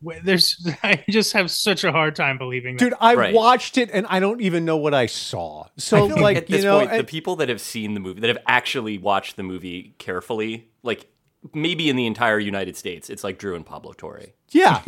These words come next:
Speaker 2: like, it's
Speaker 1: Yeah.
Speaker 2: all, it's all just journalists. Like,
Speaker 3: Yeah.
Speaker 2: I've done it, and, like, Rolling Stone have done it. So, um,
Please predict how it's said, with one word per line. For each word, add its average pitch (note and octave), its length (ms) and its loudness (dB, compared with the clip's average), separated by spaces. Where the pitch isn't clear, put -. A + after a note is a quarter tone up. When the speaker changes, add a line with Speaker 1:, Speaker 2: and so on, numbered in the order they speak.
Speaker 2:
like, G#3+ 280 6
it's A#3 140 8
Speaker 1:
Yeah. C4 40 8
Speaker 2:
all, C4 260 6
it's - 160 2
all C4 140 8
just D4 220 0
journalists. D4+ 760 2
Like, F#3+ 240 2
Speaker 3:
Yeah. E3 100 2
Speaker 2:
I've G3 220 6
done G#3 160 4
it, G#3 200 2
and, F#3 180 2
like, D#3+ 160 0
Rolling D3 340 4
Stone A2 300 0
have F2+ 100 -12
done E2 160 -14
it. - 80 -20
So, A#3 420 4
um, F#3 340 4